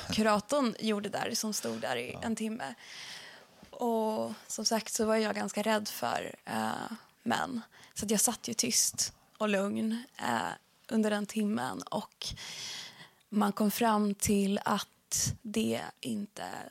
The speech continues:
Speaker 1: ja, det var bara liksom tonårsrebell.
Speaker 2: Du kastade bara en, så nu, det var
Speaker 1: Mm.
Speaker 2: lugnt.
Speaker 1: Skulle ha kastat fler
Speaker 2: Ja,
Speaker 1: nu i
Speaker 2: skulle kastat
Speaker 1: efterhand.
Speaker 2: fler.
Speaker 1: Ja.
Speaker 2: Men alltså, men,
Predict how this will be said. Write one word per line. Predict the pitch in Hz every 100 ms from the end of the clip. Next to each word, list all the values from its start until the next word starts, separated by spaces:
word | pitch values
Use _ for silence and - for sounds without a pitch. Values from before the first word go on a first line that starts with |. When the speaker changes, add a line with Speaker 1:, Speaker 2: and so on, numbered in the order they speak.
| - - - _ _ _ _ _ -
Speaker 1:
ja, | 202 -
det | 233 220
var | 233 -
bara | -
liksom | - - 196
tonårsrebell. | - 104 113 226 - - 220 220 - 76 - - -
Speaker 2:
Du | 92
kastade | - 87 - 87
bara | 73
en, | 73 69 60
så | -
nu, | 65 69 73 71
det | 76
var | 78
Speaker 1:
Mm. | -
Speaker 2:
lugnt. | 208 226 - -
Speaker 1:
Skulle | - 226
ha | 208
kastat | 196 190 - -
fler | - 214 214
Speaker 2:
Ja, |
Speaker 1:
nu | 170
i |
Speaker 2:
skulle | 214 214
kastat | 85
Speaker 1:
efterhand. | 85 214 196 117
Speaker 2:
fler. | 85
Speaker 1:
Ja. | - 208 202 - -
Speaker 2:
Men | 110
alltså, | 113 104
men, | 104